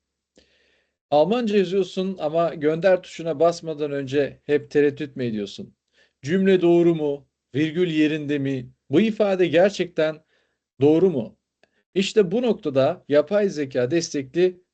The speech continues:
bir araç devreye giriyor. Language Tool. Language Tool sıradan bir yazım denetleyicisi değil. Yapay zeka destekli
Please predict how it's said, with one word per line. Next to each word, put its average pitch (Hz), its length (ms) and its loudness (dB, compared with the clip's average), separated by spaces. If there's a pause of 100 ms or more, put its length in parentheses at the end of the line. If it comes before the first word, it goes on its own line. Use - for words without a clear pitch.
(160)
bir 170 240 0 (140)
araç 160 480 0
devreye 107 400 -2
giriyor. 92 320 -10 (240)
Language 170 600 0
Tool. 127 360 -4 (540)
Language 233 480 0
Tool 202 240 0
sıradan 190 500 0
bir 180 120 0
yazım 170 540 -2
denetleyicisi 139 840 -6
değil. 113 400 -4
Yapay 127 420 2
zeka 135 420 -2
destekli 131 680 -2